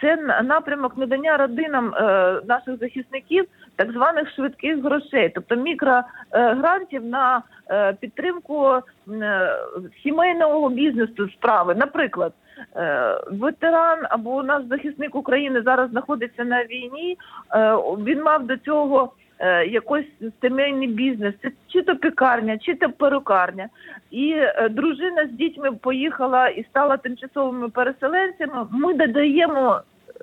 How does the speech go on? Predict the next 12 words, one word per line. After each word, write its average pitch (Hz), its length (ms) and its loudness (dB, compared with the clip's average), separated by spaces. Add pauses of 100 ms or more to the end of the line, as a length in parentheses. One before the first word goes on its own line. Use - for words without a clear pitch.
такій 262 480 2
сім'ї, 247 480 4 (360)
е, 226 440 4
мікрогрант 285 840 2 (340)
на 262 120 0
те, 320 220 0
щоб 247 200 -4
вона, 247 460 2
умовно 254 440 0
кажучи, 233 440 -2
мо-, 233 180 -2
могла, 233 540 2